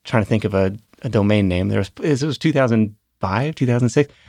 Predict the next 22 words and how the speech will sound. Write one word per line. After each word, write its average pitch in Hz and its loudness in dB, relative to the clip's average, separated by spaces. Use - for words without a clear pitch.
Like, 143 2
there 175 2
were 170 2
plenty 202 0
of 170 -2
good 175 0
dot 151 0
coms 127 0
still 131 0
available. 107 0
I 104 -4
don't 113 0
know 107 2
why 104 2
I 101 0
went 104 0
with 104 -4
a, 98 -2
a 139 -6
dot 107 0
net, 113 -6
but 113 0